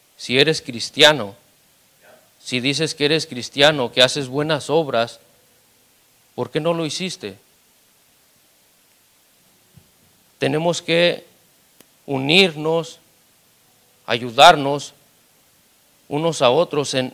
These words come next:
en problemas, en situaciones. Nosotros tenemos que ser, ah, como un equipo. Un equipo que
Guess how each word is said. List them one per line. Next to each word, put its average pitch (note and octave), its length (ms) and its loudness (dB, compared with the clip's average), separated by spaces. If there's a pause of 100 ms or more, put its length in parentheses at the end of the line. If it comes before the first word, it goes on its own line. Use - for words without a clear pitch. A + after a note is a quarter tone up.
(100)
en B2 180 -8
problemas, C#3 640 -2
en D3 140 -8
situaciones. C#3+ 1000 -6 (1080)
Nosotros D3+ 460 -6
tenemos D#3 440 -2
que D3+ 160 -4
ser, D3+ 380 2 (1200)
ah, A#2+ 480 4 (160)
como C#3 260 -2
un F3 180 0
equipo. E3+ 640 0 (1800)
Un D#3+ 160 0
equipo F#3+ 440 2
que D#3 520 4